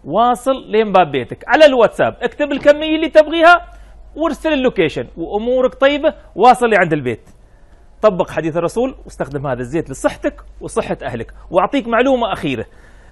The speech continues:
الزيت الوحيد اللي يوصل لخلايا الجسم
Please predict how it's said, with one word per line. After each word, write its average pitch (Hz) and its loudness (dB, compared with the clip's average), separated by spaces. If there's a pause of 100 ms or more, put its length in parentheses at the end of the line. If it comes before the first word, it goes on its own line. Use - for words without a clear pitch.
الزيت 214 0
الوحيد 214 0
اللي 190 -6
يوصل 180 4
لخلايا 254 6
الجسم 311 -2